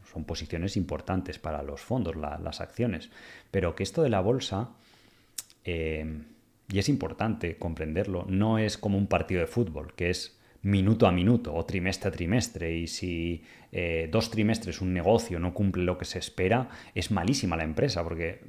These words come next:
luego era al revés, cuando la empresa a lo mejor subía <laughs> el guidance trimestre a trimestre era buenísimo todo y tal. Entonces es un poco de equilibrio, ¿vale? Y es un entorno complicado porque los clientes, pues,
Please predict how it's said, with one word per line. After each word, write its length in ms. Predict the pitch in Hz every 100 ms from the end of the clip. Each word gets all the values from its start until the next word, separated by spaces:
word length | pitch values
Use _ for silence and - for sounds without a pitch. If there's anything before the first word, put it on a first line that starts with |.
| - -
luego 260 | 95 107
era 140 | 131 127
al 80 | 82
revés, 420 | 82 110 156 -
cuando 220 | 85 78
la 60 | 76
empresa 240 | 82 87
a 20 |
lo 60 | 95
mejor 260 | - 113
subía 600 | - - 76 82 90 92 87 - -
<laughs> 220 | - -
el 160 | 92 90
guidance 460 | 92 95 92 -
trimestre 380 | - 95 101 -
a 40 | 95
trimestre 480 | 107 110 113 139
era 140 | 117 104
buenísimo 680 | 90 87 123 120 110 101 -
todo 260 | 104 110
y 100 | 92
tal. 280 | - 76 73
Entonces 280 | 78 80 80
es 120 | 80
un 80 | 85
poco 240 | 85 92
de 240 | 87 85 - - - - -
equilibrio, 640 | - - 120 98 - - - _
¿vale? 240 | 90 76 92
Y 80 | 101
es 100 | 98
un 60 |
entorno 500 | 92 92 90 113 117 - - - _
complicado 760 | 107 95 92 90 92 110 - -
porque 240 | 110 98
los 120 | 113 113
clientes, 420 | 104 92 95 135
pues, 360 | - 78 -